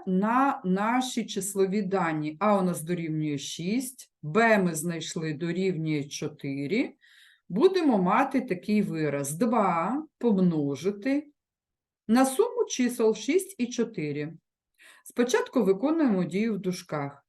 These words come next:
Шість додати чотири буде десять. Два помножити на десять буде двадцять сантиметрів. Гарно повчитись читати вирази на множення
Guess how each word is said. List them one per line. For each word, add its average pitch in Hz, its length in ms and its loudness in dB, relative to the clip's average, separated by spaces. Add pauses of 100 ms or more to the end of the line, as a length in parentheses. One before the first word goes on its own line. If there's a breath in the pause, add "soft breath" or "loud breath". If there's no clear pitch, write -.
Шість 240 300 2
додати 160 420 0
чотири 151 460 -6
буде 139 340 -6
десять. 135 680 -4 (340)
Два 180 320 2
помножити 151 720 -4
на 139 160 -4
десять 339 520 -2
буде 262 480 -6 (100)
двадцять 151 600 -4
сантиметрів. 262 880 -4 (2000 soft breath)
Гарно 202 580 4
повчитись 196 640 0
читати 208 680 0
вирази 170 680 0
на 180 160 -2
множення 160 1120 2